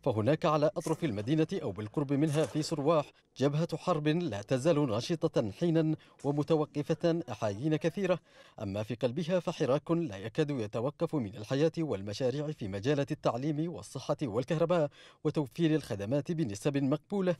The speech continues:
غير أن مطالبات الناس متزايدة بما يواكب التطور الملحوظ وتحسين مستوى الخدمات.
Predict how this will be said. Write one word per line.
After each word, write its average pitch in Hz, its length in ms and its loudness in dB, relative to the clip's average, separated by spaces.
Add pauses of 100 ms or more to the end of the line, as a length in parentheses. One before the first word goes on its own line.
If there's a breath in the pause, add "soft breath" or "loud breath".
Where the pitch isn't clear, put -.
(340 loud breath)
غير 98 280 -6
أن 117 220 0
مطالبات 107 560 0
الناس 160 340 0
متزايدة 156 1040 2 (300 loud breath)
بما 156 220 4
يواكب 135 500 -2
التطور 151 560 0
الملحوظ 123 680 -2 (380 soft breath)
وتحسين 131 680 0
مستوى 127 260 2
الخدمات. 117 560 -2